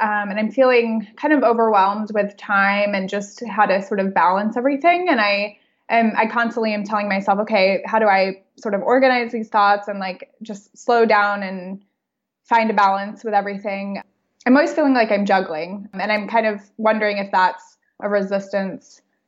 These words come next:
that I'm sort of facing or what's actually causing that and why I just can't take on less or can't kind of, like, balance things better.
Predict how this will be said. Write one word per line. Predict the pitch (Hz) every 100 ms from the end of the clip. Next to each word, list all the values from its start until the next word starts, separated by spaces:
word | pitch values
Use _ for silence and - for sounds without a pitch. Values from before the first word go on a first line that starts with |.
| _ -
that | 202
I'm | 190
sort | 190 190
of | 185
facing | 202 185 190 185 180 180
or | 175 175 185 -
what's | 226 226 202 196
actually | 190 185
causing | 185 190 175 175
that | 165 170 110
and | 208
why | 202 202 196
I |
just | 190 190 _
can't | - 226 202
take | 220 202
on | 190
less | 190 180 190
or | 202
can't | 196 208 185
kind | - 208
of, | 185
like, | 180 180
balance | 180 175 185
things | 196 190
better. | 190 175 226 285